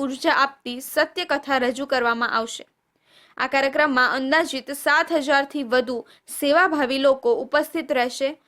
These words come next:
તેવી અપેક્ષા ટ્રસ્ટના પ્રમુખ ડોક્ટર ભાવિન પટેલે બતાવી હતી. એસ વી એન એમ ટ્રસ્ટના પ્રમુખ અને આંખના પડદાના ડોક્ટર ભાવિન પટેલે જણાવ્યું હતું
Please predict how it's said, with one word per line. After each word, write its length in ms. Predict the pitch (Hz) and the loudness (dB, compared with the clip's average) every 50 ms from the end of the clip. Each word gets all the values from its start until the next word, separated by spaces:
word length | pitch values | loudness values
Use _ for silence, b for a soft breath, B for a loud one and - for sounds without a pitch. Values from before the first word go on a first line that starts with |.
| b b b b _ 262 | b b b b _ 0
તેવી 220 | 269 262 277 277 | 0 2 2 0
અપેક્ષા 540 | 269 262 - 302 320 - - - 269 254 254 | 2 2 2 0 0 0 0 0 0 0 0
ટ્રસ્ટના 640 | 262 - 294 311 320 - - 311 285 269 277 277 269 | 0 0 0 0 0 -2 -4 -4 -2 0 0 0 0
પ્રમુખ 400 | - 277 285 294 294 262 269 - | 0 0 0 0 0 -2 -4 -4
ડોક્ટર 360 | 247 220 220 233 - - 247 247 | -4 -4 -4 -4 -2 -4 -4 -4
ભાવિન 420 | 220 233 240 247 247 311 370 392 | -4 -4 -4 -2 -2 -2 -2 -2
પટેલે 360 | 320 277 240 247 247 254 269 262 | -2 -2 0 0 0 0 0 0
બતાવી 480 | 214 233 233 233 247 240 233 233 226 214 | 0 0 0 2 0 0 0 -2 -6 -8
હતી. 240 | - - - - _ _ _ _ _ _ b b b b b b b b | -10 -12 -16 -20 _ _ _ _ _ _ b b b b b b b b
એસ 180 | b 254 277 269 - | b 0 0 0 -2
વી 160 | 269 285 339 | -4 -2 0
એન 180 | 330 285 254 247 | 0 0 0 0
એમ 140 | 240 247 254 | -2 -4 -6
ટ્રસ્ટના 640 | 247 - - 285 311 320 - - - 294 262 247 240 240 | -6 -2 2 2 2 2 0 -4 -6 -2 0 0 0 0
પ્રમુખ 500 | - - 262 262 277 294 262 226 - - - | 0 0 0 0 2 0 -2 -2 -4 -10 -12
અને 180 | - 240 247 247 | -8 -6 -4 -2
આંખના 520 | - 233 254 277 277 - 285 262 254 254 269 269 | 2 2 2 2 0 -2 -2 0 2 2 0 0
પડદાના 500 | - 262 262 254 233 285 302 285 269 269 285 | 0 0 0 2 2 2 2 4 4 2 2
ડોક્ટર 380 | 254 254 247 247 - - 302 311 | 2 0 0 0 0 2 2 2
ભાવિન 360 | 240 269 240 240 240 302 359 427 392 | 2 0 0 0 0 0 -2 -2 -2
પટેલે 400 | 294 262 254 269 269 226 208 226 | -2 -2 0 0 0 0 -2 -4
જણાવ્યું 540 | 226 - 277 277 277 302 339 359 349 339 294 | -4 -4 -2 0 0 0 0 0 -2 -2 -2
હતું 260 | 233 - - 196 214 | -4 -6 -10 -16 -18